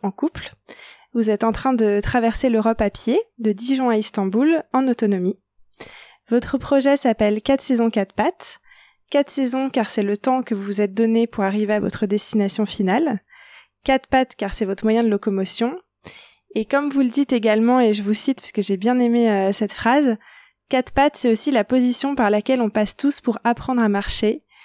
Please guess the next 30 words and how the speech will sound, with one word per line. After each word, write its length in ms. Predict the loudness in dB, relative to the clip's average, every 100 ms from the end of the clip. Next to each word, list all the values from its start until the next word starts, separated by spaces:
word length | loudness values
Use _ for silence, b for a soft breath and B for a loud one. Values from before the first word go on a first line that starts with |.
| b b -2
les 260 | 0 2
yeux 80 | 2
rivés 320 | 2 2 2
sur 180 | 2 0
le 140 | 2
sol 400 | 0 2 0 0 -2
avant 240 | 0 0
de 100 | 0
commencer 460 | 0 0 0 0 0
à 80 | 2
relever 320 | 0 2 0
le 100 | 2
regard. 600 | 0 -2 -2 -4 -8 -18 B B B B
Et 80 | -4
c'est 160 | 0 2
le 120 | 2
but 200 | 0 0
de 80 | 0
ce 140 | 0
projet, 500 | -4 0 0 2 -2 -2
apprendre 400 | -4 -2 -2 0
à 80 | 0
changer 380 | 0 0 2 2
notre 300 | 0 0 0
regard, 500 | 2 2 2 -2 -2
ne 120 | -2 0
pas 180 | -2
traverser, 760 | -4 -2 0 0 -2 -2 -4 -2 -4
mais 160 | -4
rencontrer. 640 | -2 -4 -2 -4 -4 -6